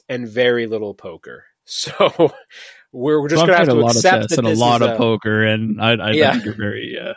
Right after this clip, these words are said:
Speaker 2: very, very off on this take, but I'll, I'll accept it. Like, <laughs>
Speaker 1: I,
Speaker 2: it's,
Speaker 1: my
Speaker 2: it's,
Speaker 1: point
Speaker 2: it's
Speaker 1: is, is I
Speaker 2: interesting.
Speaker 1: think
Speaker 2: I
Speaker 1: that
Speaker 2: wanna hear it. I wanna
Speaker 1: I
Speaker 2: hear
Speaker 1: think
Speaker 2: it.
Speaker 1: my point is, is that both are very good games, right? And,
Speaker 2: Yeah.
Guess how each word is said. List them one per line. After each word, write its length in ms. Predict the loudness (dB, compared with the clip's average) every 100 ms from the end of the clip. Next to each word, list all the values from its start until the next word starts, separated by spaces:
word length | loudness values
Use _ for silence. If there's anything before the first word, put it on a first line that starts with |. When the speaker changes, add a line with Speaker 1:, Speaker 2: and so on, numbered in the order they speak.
| _
Speaker 2:
very, 280 | -2 2 0 0
very 200 | 0 2
off 320 | 2 2 2 0
on 160 | -2
this 180 | -4 -8
take, 300 | -4 -4 -2
but 100 | -2
I'll, 140 | -2 -4
I'll 160 | -6
accept 420 | -6 -6 -10 -10
it. 200 | -12 -12 -10
Like, 260 | -10 -10 -16
<laughs> 100 | _
Speaker 1:
I, 140 | -6 -6 _ _ -20 -20 -20 -8 0 2
Speaker 2:
it's, 160 | 0
Speaker 1:
my 100 | -2
Speaker 2:
it's, 80 | -2
Speaker 1:
point 260 | 0 0 2
Speaker 2:
it's 120 | 4
Speaker 1:
is, 60 | 4
is 100 | 4
I 40 |
Speaker 2:
interesting. 240 | 2 2 -2
Speaker 1:
think 120 | 2
Speaker 2:
I 40 |
Speaker 1:
that 60 | 2
Speaker 2:
wanna 140 | 2
hear 240 | 0 -4 -6
it. 120 | -14 _ _ _ _ _ _ _ -20
I 40 | -14
wanna 120 | -2
Speaker 1:
I 40 | 0
Speaker 2:
hear 80 |
Speaker 1:
think 120 | 0 0
Speaker 2:
it. 40 |
Speaker 1:
my 120 | -2
point 400 | -2 -2 -2 2
is, 180 | 2 2
is 140 | 0
that 280 | 0 0 2
both 320 | 4 6 4
are 140 | 0 -4
very 420 | 0 0 2 -2
good 320 | -4 -6 -6
games, 480 | -10 -12 -14 -20 -16
right? 280 | -10 -10 -12 _ _ _
And, 540 | -8 -6 -6 -8 -10 -14
Speaker 2:
Yeah. 160 | -14